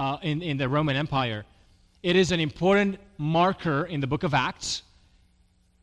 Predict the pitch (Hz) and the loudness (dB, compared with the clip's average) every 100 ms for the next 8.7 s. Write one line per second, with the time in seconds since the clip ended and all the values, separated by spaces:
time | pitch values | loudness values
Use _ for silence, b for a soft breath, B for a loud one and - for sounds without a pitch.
0 | _ - 151 - 180 - 196 175 170 170 | _ -6 -4 0 0 2 4 4 2 2
1 | 160 165 165 180 - 185 185 165 139 143 | 2 2 0 -4 0 0 2 0 0 0
2 | 160 160 165 151 - 190 185 175 190 185 | 2 4 4 2 -2 -2 -2 -2 -2 -4
3 | 160 151 - 147 135 185 147 147 - 156 | 0 0 0 -2 2 2 2 -2 -4 -2
4 | 147 170 185 131 107 - - b b b | 0 0 0 0 -4 -12 -14 b b b
5 | b b b _ _ _ 156 - 196 202 | b b b _ _ _ -6 0 6 6
6 | 185 170 170 185 208 - 151 147 170 b | 6 4 4 4 2 -2 0 0 -2 b
7 | b b b - 156 151 170 - 202 208 | b b b -8 -4 -4 -6 -4 -2 0
8 | 185 185 180 220 151 131 143 | -2 -2 -2 0 0 2 0